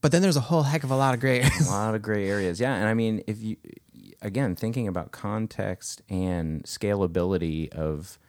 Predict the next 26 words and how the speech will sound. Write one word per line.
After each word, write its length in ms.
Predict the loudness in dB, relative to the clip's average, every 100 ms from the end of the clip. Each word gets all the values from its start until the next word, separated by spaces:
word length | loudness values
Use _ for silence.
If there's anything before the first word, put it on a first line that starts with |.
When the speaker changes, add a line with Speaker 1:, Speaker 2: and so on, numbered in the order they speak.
| _ _
Speaker 2:
setting 420 | -2 0 2 0
that 180 | -2 -6
hard 480 | -4 -2 0 -2 -8 _ _ _ -8
rule, 580 | -2 -2 -2 -4 -6 -10 _ _ _ -4
I 100 | 0
mean, 200 | 0 0
the 80 |
way 180 | 0 0
that, 120 | 0 -2 -8 -8
the 160 | -4
way 220 | -2 0 0
that 100 | 0
I 180 | 0 -2
talk 300 | 0 -2 -2
about 340 | -2 -2 -4 -4
being 200 | -2 0
okay 260 | 0 -2 -4
with 120 | -2
watching 300 | -4 -4 -6
Game 180 | -6 -8
of 60 | -8
Thrones, 460 | -8 -8 -8 -12 _ _ _ _
there 220 | -2 0 2
are 100 | -2
people 380 | -4 -2 0
that 300 | 2 2 0